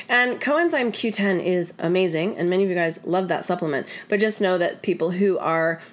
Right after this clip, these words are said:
on a blood thinner usually are well aware of that, um, potential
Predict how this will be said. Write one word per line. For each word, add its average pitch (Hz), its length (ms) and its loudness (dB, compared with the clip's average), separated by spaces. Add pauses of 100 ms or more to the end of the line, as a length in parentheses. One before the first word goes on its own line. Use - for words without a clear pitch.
on 170 540 2
a 151 180 0
blood 208 280 0
thinner 156 320 0
usually 165 440 -2
are 147 460 -4
well 190 320 0
aware 156 500 0
of 151 280 -4
that, 143 360 -2
um, 147 140 -2
potential 185 720 -2